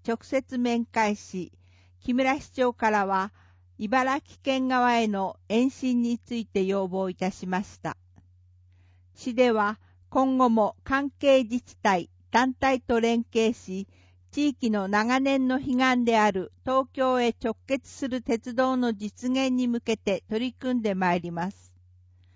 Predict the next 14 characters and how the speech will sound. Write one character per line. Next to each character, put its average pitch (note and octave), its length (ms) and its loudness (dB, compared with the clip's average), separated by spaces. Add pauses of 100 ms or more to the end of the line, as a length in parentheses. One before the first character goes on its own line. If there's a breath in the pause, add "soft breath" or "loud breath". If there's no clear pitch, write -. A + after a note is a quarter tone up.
(560)
問 C4 220 0
い C4+ 80 0
合 C4 100 2
わ C4 140 0
せ A#3 340 -2 (160)
企 - 140 -18
画 - 360 -2
課、 - 220 -2 (400)
電 A3 280 2
話 G3 280 0 (220)
零 C4+ 280 4
二 C#4+ 280 -2
九 G3 360 0
七 F3 440 -4